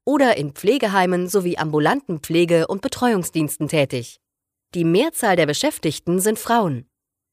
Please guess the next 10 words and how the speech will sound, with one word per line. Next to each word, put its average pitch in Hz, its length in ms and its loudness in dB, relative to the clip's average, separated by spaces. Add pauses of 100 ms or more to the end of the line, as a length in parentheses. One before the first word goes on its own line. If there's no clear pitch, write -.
(160)
Im 220 220 4
stationären 208 800 2
Bereich 156 480 2
arbeitet 196 360 0
fast 311 300 0
die 165 140 0
Hälfte 208 380 0
der 165 100 2
Beschäftigten 185 680 -2
Teilzeit. 202 680 0